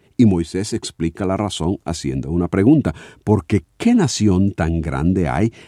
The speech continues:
que tenga dioses tan cercanos a ellos como está Jehová,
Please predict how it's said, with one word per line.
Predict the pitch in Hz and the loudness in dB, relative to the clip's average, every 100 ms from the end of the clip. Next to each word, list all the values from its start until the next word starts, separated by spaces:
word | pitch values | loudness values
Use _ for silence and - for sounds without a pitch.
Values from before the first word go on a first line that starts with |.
| _ - | _ -4
que | 85 | -4
tenga | - 95 101 104 110 98 | 0 2 2 2 0 0
dioses | 90 90 92 123 - | 2 2 0 -6 -4
tan | - 71 71 | -2 -2 -2
cercanos | 71 64 71 85 104 - - | -6 -6 0 2 0 -2 -2
a | 71 | -2
ellos | 71 87 110 123 | 0 2 2 0
como | - 92 80 71 | 0 2 2 0
está | - - 78 | -4 -2 -2
Jehová, | 107 92 87 107 | 2 2 2 0